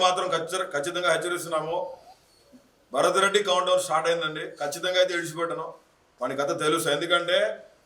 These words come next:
వాడు మందు దాగి క్వార్టర్ మందు కోసం కొరటిపాడు బారుల దగ్గర కింద పడిపోయి అడుక్కు దొబ్బే పరిస్థితి వాంది. సిమ్స్ కాలేజ్ డైరెక్టర్ని పెళ్లి చేసుకోకముందు వాడి పరిస్థితి,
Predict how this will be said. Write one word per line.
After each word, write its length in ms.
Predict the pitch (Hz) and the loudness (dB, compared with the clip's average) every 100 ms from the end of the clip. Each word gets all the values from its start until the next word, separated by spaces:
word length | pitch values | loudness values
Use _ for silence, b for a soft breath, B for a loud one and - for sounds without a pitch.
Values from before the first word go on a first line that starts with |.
| _ 113 | _ -2
వాడు 440 | 147 190 208 185 196 220 226 - _ _ 123 | 6 6 4 -2 -4 -6 -10 -20 _ _ -6
మందు 240 | 175 226 240 | -4 0 4
దాగి 400 | 226 196 185 190 214 202 | 4 4 -2 -2 -4 -4
క్వార్టర్ 340 | 165 196 202 190 | -2 -2 -2 -4
మందు 220 | 208 - 214 | -6 -2 0
కోసం 260 | 190 185 196 - | 0 0 -4 -2
కొరటిపాడు 460 | 180 208 214 208 165 156 | 0 0 4 2 2 4
బారుల 280 | 190 202 196 | 4 4 -2
దగ్గర 220 | 175 170 180 185 - | -4 0 0 0 -2
కింద 180 | 180 208 190 | -4 -2 0
పడిపోయి 420 | 185 160 165 160 170 | -2 -2 -4 0 2
అడుక్కు 260 | 151 196 226 196 | 2 0 -2 0
దొబ్బే 240 | 185 165 147 | 0 -4 -4
పరిస్థితి 260 | 147 160 151 | -6 -6 -4
వాంది. 240 | 123 101 - _ _ _ _ _ _ - | -4 -6 -20 _ _ _ _ _ _ -8
సిమ్స్ 260 | 175 202 - 202 | -4 -2 0 4
కాలేజ్ 480 | 196 190 185 180 175 151 | 6 6 2 -2 -2 2
డైరెక్టర్ని 500 | 170 190 190 185 175 160 | 4 4 -2 -6 -6 -6
పెళ్లి 160 | 185 180 | -6 -4
చేసుకోకముందు 500 | 170 170 151 165 175 | -6 -6 -8 -6 -2
వాడి 140 | 151 135 | -2 0
పరిస్థితి, 340 | 139 139 156 | -4 -4 -8